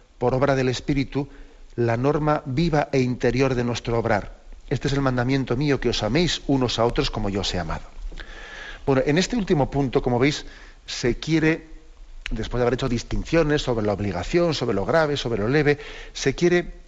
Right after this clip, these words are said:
eh, volver a marcar cuál es el espíritu de la moral, el espíritu de los mandamientos. Precisamente para,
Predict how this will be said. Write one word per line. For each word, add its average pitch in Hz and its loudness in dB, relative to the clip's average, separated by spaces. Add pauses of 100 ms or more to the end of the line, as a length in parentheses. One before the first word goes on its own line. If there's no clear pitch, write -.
(540)
eh, 131 2
volver 135 0 (580)
a 123 -2
marcar 156 0
cuál 170 2
es 156 -2
el 135 2
espíritu 127 -2
de 110 -2
la 107 0
moral, 110 0
el 123 0
espíritu 135 0
de 120 2
los 110 0
mandamientos. 95 -6 (1040)
Precisamente 165 2
para, 131 2